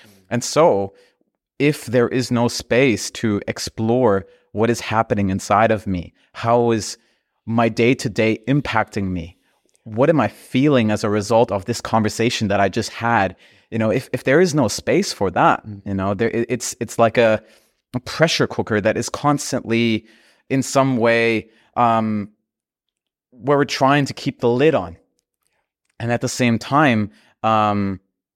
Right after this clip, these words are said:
Speaker 1: as you say, it will lead to these moments where, you know, the, the lid is gonna burst, and then we have these really extreme moments, and I, I can very much relate to those, right? And for us to tend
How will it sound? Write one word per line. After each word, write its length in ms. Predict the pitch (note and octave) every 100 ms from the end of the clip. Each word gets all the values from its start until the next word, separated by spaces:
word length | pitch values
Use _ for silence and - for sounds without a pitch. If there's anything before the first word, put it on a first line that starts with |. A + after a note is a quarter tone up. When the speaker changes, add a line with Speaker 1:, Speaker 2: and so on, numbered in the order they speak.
| _ _ B2
Speaker 1:
as 180 | C3 A#2+
you 80 |
say, 400 | A#2 B2+ C3+ A2+
it 140 | G#2+ G2+
will 280 | G#2 A#2 A2+
lead 260 | A2+ A2
to 100 | -
these 220 | G2+ F#2+
moments 500 | G2+ A2 B2+ F#2+ -
where, 340 | F#2+ F#2+ F#2+ F#2 _ _ -
you 80 |
know, 200 | G2 F#2 F#2+
the, 300 | G2+ F#2+ F#2
the 160 | F2+ G#2
lid 220 | A2 A2+
is 100 | G#2+
gonna 180 | G#2+ G2+
burst, 420 | C#3+ C#3 A#2+ -
and 140 | G2+
then 240 | G#2 G2+ -
we 140 | G#2 G#2+
have 500 | G#2+ G#2 G2+ G2 F#2+
these 340 | F#2 F#2 - - _ _
really 480 | G2 F#2+ G#2 G2+ F#2+
extreme 460 | F#2 - - G#2 F#2+
moments, 480 | G#2+ C#3+ G2 G2 G2
and 100 | F#2+
I, 120 | -
I 60 | G2+
can 160 | G#2 G2
very 180 | G2+
much 200 | G#2 G#2
relate 260 | G#2 G#2+ B3
to 140 | -
those, 340 | E2+ - - -
right? 260 | F2+ G2 -
And 240 | G2 G2 - _ _ _ _ _ _ _
for 240 | - - -
us 220 | D#3 -
to 120 | B2+
tend 720 | - - B2 C3+ G#2+ F2+ -